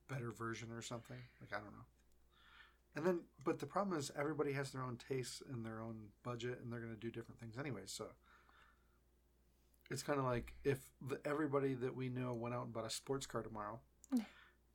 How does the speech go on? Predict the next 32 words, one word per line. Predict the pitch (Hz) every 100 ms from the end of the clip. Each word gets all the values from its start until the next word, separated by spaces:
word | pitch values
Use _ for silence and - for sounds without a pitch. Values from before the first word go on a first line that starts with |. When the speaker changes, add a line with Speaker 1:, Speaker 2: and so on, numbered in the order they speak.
| _ _ _ - -
Speaker 1:
somebody | - 139 135 139
would | 139
show | 139 135
up | 123
with | 131
a |
Lamborghini | 127 120 120 117 120
and | 117
shom-, | 110 117 113 -
somebody | - 117 113
would | 104
show | - 113
up | 113
with | 117
a | 104
Miata. | 110 107 117 123 - -
<laughs> | - - - - - - - - -
Like | - - - - 226
Speaker 2:
Wait, | 190
a | 175
Miata's | 175 175 180 180 175
not | 165 160 170 -
a | 180
sports | - 233 240
car? | -
Speaker 1:
Well, | 160 139 131 147
Miata's | 135 131 120 110 -
probably | 110 101
the | -
cheapest | - 117 110 107 -
of | 117
the, | 117